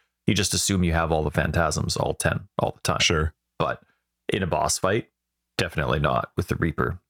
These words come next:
Speaker 1: It's very hit or miss. Like, sometimes you'll go through five seconds and you don't have any, and then all of a sudden it's go blub, blub,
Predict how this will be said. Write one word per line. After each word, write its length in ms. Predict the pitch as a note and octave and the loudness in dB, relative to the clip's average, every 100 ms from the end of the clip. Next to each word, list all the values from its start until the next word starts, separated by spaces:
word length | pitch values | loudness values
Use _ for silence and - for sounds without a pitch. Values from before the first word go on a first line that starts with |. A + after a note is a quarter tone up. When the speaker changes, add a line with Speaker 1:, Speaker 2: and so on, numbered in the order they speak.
| - | -2
Speaker 1:
It's 160 | F2+ - | -2 0
very 280 | F#2 F#2 | -2 0
hit 160 | E2+ E2 | 0 0
or 60 | D2+ | 0
miss. 180 | - | 0
Like, 100 | - | 0
sometimes 400 | - G#2+ F#2+ F#2 | 0 0 2 2
you'll 100 | F2 | 2
go 140 | E2+ E2 | 2 0
through 160 | F2 | 0
five 260 | D#2+ D#2+ D#2 | -2 -2 -2
seconds 520 | - D2+ D2+ G#2+ A2 | -2 -2 0 0 2
and 100 | F2+ | 2
you 60 | E2 | 2
don't 200 | D#2+ C#2 | 2 0
have 160 | D#2 - | 0 2
any, 240 | D#2 D#2 | 0 0
and 80 | D#2 | 0
then 100 | D2+ | 0
all 140 | C#2+ E2 | 0 0
of 60 | |
a 40 | D#2+ | 0
sudden 200 | F#2 F2 | 0 -2
it's 80 | |
go 120 | - F#2 | -2 0
blub, 280 | G2+ D3 | 2 2
blub, 140 | G3+ | 2